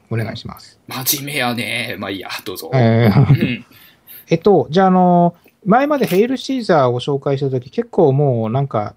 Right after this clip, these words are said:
Speaker 1: いろんなところを、はしょり、あの、とっかえひっかえしながら詰め込みすぎちゃった感があったんで、今回、あの、テーマを三つにまとめ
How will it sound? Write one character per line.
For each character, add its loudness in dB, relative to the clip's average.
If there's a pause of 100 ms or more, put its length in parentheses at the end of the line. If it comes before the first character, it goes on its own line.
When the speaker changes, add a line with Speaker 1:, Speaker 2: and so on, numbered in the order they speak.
(160)
Speaker 1:
い -14
ろ 2
ん 4
な 4
と -2
こ 0
ろ 4
を、 -2 (500)
は -4
し -4
ょ 2
り、 0 (140)
あ 0
の、 0 (460)
と 0
っ -16
か 2
え 4
ひ -14
っ -20
か 4
え 2
し -8
な -2
が -2
ら -2
詰 0
め -4
込 0
み 4
す -4
ぎ 0
ち 0
ゃ 0
っ -10
た -10
感 -8
が -2
あ -2
っ -14
た -12
ん -6
で、 0
今 -4
回、 2 (100)
あ -2
の、 -2
テ -2
ー 4
マ 4
を -2
三 -2
つ -2
に 4
ま -2
と 0
め 2